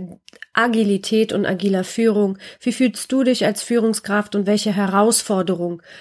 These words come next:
nimmst du jetzt schon bereits wahr, ähm, was dieses Thema betrifft? Ich freue mich, ich danke dir vom Herzen, dass du zugehört hast und bis bald.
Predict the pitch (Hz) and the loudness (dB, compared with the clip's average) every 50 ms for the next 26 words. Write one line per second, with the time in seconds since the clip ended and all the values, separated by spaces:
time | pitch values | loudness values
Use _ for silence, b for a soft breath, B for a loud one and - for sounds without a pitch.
0 | B B B - 208 214 233 233 233 214 - - - 196 190 202 208 202 - - | B B B 4 6 6 6 4 2 -2 -4 -2 0 2 2 2 2 2 0 -2
1 | - 202 196 180 185 180 175 180 185 185 - 175 170 180 180 185 190 190 190 190 | -2 -2 -2 0 -2 -2 -2 -2 -4 -4 -6 -4 -2 0 2 4 4 2 0 -2
2 | B B B B B B B - 196 185 180 180 180 175 170 190 190 185 - - | B B B B B B B -6 -6 -4 -4 -4 -6 -6 -4 -4 -4 -4 -2 -4
3 | 202 175 190 190 - - - 190 185 175 170 165 156 - - - 170 - _ _ | -4 -2 -4 -6 -6 -4 -4 -2 -2 -4 -4 -8 -10 -12 -12 -18 -18 -18 _ _
4 | _ _ _ _ _ _ _ _ _ _ _ - 247 226 - - - 226 240 247 | _ _ _ _ _ _ _ _ _ _ _ -2 -2 -2 -2 -2 2 4 4 4
5 | 247 240 233 233 226 - - - - - 220 220 233 233 233 226 196 226 214 - | 6 4 4 2 2 0 -6 -8 -2 0 2 2 2 2 0 0 0 0 -2 -2
6 | 214 214 196 208 220 220 220 220 - - 220 202 202 202 - - - - 254 226 | -2 -2 0 0 2 0 0 -2 -2 -4 -4 -2 -4 -6 -8 -14 -12 -8 -2 0
7 | 220 214 202 208 196 196 - - 185 180 180 - - _ B B B B B B | 0 2 2 0 -2 -4 -4 -6 -6 -6 -6 -8 -12 _ B B B B B B
8 | B B - 240 226 226 214 - 190 185 180 - - _ - 220 220 226 226 226 | B B 0 0 0 0 0 -2 -4 -4 -6 -8 -14 _ 0 2 2 4 4 2
9 | 226 226 | 0 -2